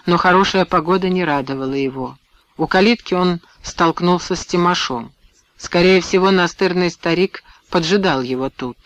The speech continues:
Недавно начальник станции Маргулевич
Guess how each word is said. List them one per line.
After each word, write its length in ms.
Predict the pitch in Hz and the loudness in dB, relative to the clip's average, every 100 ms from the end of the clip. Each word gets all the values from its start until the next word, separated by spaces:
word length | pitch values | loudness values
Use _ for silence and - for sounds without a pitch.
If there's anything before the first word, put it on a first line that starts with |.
| - _ _ _ _ 160 | -20 _ _ _ _ 0
Недавно 460 | 160 165 165 165 | 2 4 2 2
начальник 540 | 165 170 - 170 165 - | 0 0 0 0 0 -2
станции 500 | 175 175 160 165 160 | -2 0 0 -4 -2
Маргулевич 760 | 160 156 156 170 202 208 - | -2 0 2 4 4 2 -2